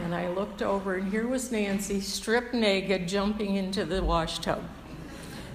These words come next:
And I thought, "Oh my gosh, can she humiliate me anymore?"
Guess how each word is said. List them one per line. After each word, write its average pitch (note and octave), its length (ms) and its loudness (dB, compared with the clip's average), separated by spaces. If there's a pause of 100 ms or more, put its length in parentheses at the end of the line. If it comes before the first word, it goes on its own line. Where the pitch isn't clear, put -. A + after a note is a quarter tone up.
(120)
And G3 180 0
I F#3+ 160 0
thought, E3 280 0
"Oh G3+ 260 0
my F3 200 -2
gosh, F3+ 460 -2
can G3 180 2
she F#3+ 240 -2
humiliate G#3 720 0
me G3+ 160 2
anymore?" F3+ 560 -2